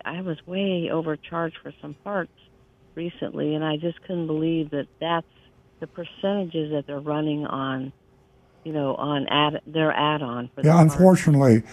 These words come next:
Speaker 2: that's not uncommon. And, uh, it's, uh, I'm, it's, it was a great, it's a great question, by the way, because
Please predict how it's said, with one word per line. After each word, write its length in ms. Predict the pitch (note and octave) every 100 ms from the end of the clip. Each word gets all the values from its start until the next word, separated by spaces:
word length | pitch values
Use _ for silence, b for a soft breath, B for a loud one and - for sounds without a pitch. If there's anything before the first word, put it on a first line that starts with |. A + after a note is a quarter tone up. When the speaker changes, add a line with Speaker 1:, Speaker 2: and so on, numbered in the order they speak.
| B -
Speaker 2:
that's 280 | C#3+ -
not 200 | C#3 B2+
uncommon. 680 | A#2+ G#2 A2+ A#2 G#2 E2+ F2+ G#2
And, 280 | G#2 A2+
uh, 220 | A2 G2+ G2 B B B B -
it's, 300 | A#2 - C3+
uh, 400 | C3 B2 A2+ A2+
I'm, 220 | A#2 -
it's, 200 | D3 B2
it 120 | C3+ B2+
was 180 | C3+
a 60 | A2
great, 200 | D3 D#3+
it's 140 | A2
a 20 | C3
great 220 | F3 -
question, 400 | E3 C#3+ - G2+
by 160 | G#2
the 80 | F#2+
way, 160 | G2+ A2
because 440 | A#2 - A#2+ G#2+